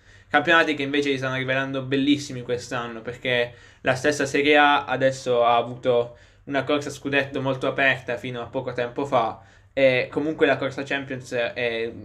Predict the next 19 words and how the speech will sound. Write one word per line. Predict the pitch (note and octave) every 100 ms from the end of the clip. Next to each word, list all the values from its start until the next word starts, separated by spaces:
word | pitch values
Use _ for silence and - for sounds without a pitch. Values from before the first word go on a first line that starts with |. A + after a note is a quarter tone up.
| E2 - _
è | C3 A#2
aperta | B2 B2 D3+ D#3 D3+ - C#3+ B2+ A#2+
e | A#2+
con | B2+ B2
varie | B2 C3 B2
squadre | - C3 A#2+
che | A#2
stanno | A#2+ A#2
lottando | A#2 - B2 A#2 A2
per | B2 A2+ A2+ - - - - _
arrivare | C3+ C3+ B2+ A#2+ A#2+
appunto | - B2+ B2
nella | A#2+ A#2+
competizione | B2+ C3 C3 C3 B2 A2+
che | A2+
fortunatamente | A#2+ A#2+ B2+ G#2+ B2 B2+ A#2+
è |
ancora | A#2 A#2+ A2+
sal-, | - F#2 F#2+